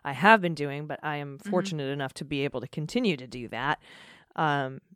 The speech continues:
Speaker 1: and I think that a lot of these businesses are really doing their best to, to continue to make money and pay their employees and pay benefits and stay open, but also not spread the coronavirus. The, and, and I know Comedy Store is doing a really good job with that. So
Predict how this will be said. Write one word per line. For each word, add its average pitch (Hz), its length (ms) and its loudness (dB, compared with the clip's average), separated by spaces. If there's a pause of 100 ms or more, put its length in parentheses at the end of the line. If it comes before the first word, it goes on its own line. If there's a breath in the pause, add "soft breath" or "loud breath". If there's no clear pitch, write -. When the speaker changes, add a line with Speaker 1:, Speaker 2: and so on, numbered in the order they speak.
Speaker 1:
and 151 180 0
I 143 80 2
think 160 260 -4
that 147 100 -4
a 110 80 -2
lot 131 140 -2
of 127 40 -6
these 135 160 -8
businesses 143 500 -6
are 143 120 -6
really 143 320 -2 (100)
doing 147 300 -2
their 131 120 -6
best 147 500 -2
to, 139 500 -4 (220)
to - 140 -4
continue 165 460 -2
to 160 60 -2
make 151 200 -4
money 214 220 4
and 170 140 2
pay 165 160 2
their 151 80 0
employees 214 500 2
and 160 140 -2
pay 147 140 -2
benefits 196 540 0
and 156 140 -6
stay - 240 -6
open, 196 500 2
but 170 200 2
also 180 600 4
not 160 300 2
spread 165 320 -2
the 165 80 0
coronavirus. 156 680 0
The, 160 80 -4
and, 151 220 -4
and 151 440 -6
I 147 100 -4
know 147 140 -2
Comedy 151 320 -2
Store 151 240 -4
is 139 100 -6
doing 143 160 -6
a 143 60 -8
really 139 180 -6
good 143 140 -10
job 147 240 -6
with 151 100 -8
that. 143 300 -8
So 151 300 -4